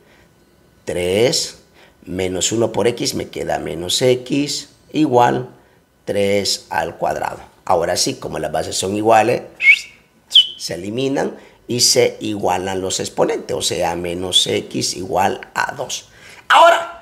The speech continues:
pero como la X está negativa, ¿verdad, mi asistente? Lo vamos a multiplicar por menos uno para que nos quede positiva toda la ecuación. Decimos,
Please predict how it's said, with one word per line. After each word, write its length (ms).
pero 260
como 200
la 160
X 260
está 160
negativa, 640
¿verdad, 260
mi 80
asistente? 480
Lo 140
vamos 340
a 60
multiplicar 920
por 220
menos 500
uno 320
para 240
que 100
nos 180
quede 280
positiva 960
toda 260
la 140
ecuación. 560
Decimos, 560